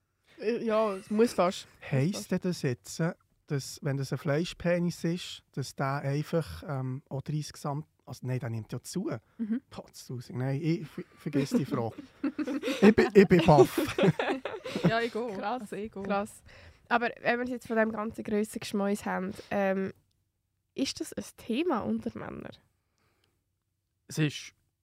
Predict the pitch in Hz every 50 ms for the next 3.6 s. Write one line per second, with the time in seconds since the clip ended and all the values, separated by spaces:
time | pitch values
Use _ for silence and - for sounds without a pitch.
0 | _ - - - 170 156 160 160 151 - - - 147 - 185 185 180 - - 175
1 | 175 165 - 156 139 127 - - - - - - - 202 - - - 170 160 175
2 | 180 196 185 175 170 170 165 156 - _ _ - 180 185 185 180 - - - -
3 | _ _ - 165 156 151 151 160 151 151 151 135